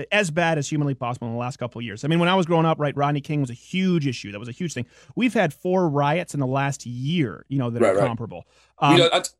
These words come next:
Speaker 2: just really quick, man, I tell you, one of the reasons why I tell that story, man, is because when it comes down to it, me being at P J T V, and this things that culminates to this, we're, we're talking about, you know, the dynamic that it has and how I got there and how people perceive it. Well,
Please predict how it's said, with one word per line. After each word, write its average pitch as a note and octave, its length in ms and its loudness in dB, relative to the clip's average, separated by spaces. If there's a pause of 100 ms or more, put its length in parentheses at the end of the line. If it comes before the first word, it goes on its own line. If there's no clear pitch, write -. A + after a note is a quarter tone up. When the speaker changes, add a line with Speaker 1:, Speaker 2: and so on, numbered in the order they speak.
Speaker 2:
just F#3 220 0
really F#3 140 2
quick, F#3 160 -2
man, D3+ 80 2
I C3+ 80 4
tell D#3+ 160 -2
you, D3 280 -6
one D#3+ 160 2
of F3 60 -2
the E3+ 40 -6
reasons D#3+ 220 -2
why C3 140 2
I B2 40 -2
tell D#3+ 180 -2
that B2+ 180 -2
story, E3 320 0
man, A2+ 160 0
is A2 100 -8
because B2 380 -2 (220)
when C#3+ 120 0
it D#3 80 4
comes D#3 280 -2
down D3+ 320 2
to F3+ 240 2
it, A#2+ 260 0 (480)
me D#3+ 240 2
being F3 300 -2
at C3+ 140 0
P D#3 140 -4
J C#3+ 200 -2
T C3 180 -8
V, C3 180 -2
and A2+ 80 0
this C3+ 140 -2
things C#3 160 -2
that G#2+ 140 -6
culminates B2+ 460 -2
to C#3+ 100 -2
this, A2 120 -4
we're, A2 300 -2
we're A#2 140 -2
talking C#3+ 260 2
about, A2 340 2
you A2+ 60 -6
know, A2+ 80 0
the G#2+ 100 -6
dynamic A2+ 500 0
that A2+ 100 -8
it F2 60 -8
has G#2 280 -2
and G2 80 -12
how G2 200 2
I G2 80 0
got F#2 300 0
there G2+ 140 -2
and F2 80 -6
how A2 120 0
people A2 260 -8
perceive C3+ 500 -4
it. F#2+ 180 2 (220)
Well, C#3+ 340 4